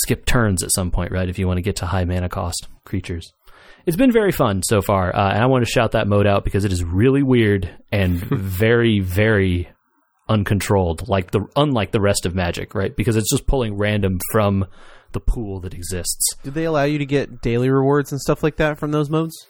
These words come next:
Speaker 1: Oh, yeah. Mm-hmm.
Speaker 2: Okay,
Speaker 1: It
Speaker 2: so
Speaker 1: counts.
Speaker 2: that's, that's a good draw if they continue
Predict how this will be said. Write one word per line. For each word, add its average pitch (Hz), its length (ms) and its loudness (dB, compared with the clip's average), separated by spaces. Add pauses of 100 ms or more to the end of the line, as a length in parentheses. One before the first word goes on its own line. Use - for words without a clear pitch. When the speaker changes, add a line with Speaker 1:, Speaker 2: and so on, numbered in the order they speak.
(280)
Speaker 1:
Oh, 117 80 4
yeah. 104 220 0 (420)
Mm-hmm. 139 180 4
Speaker 2:
Okay, 147 200 -2
Speaker 1:
It 180 80 -4
Speaker 2:
so 120 80 0
Speaker 1:
counts. 180 160 4
Speaker 2:
that's, - 280 -6 (560)
that's 214 160 -2
a 247 60 0
good 147 240 2
draw 110 460 2
if - 140 -10
they 147 120 0
continue 131 420 -4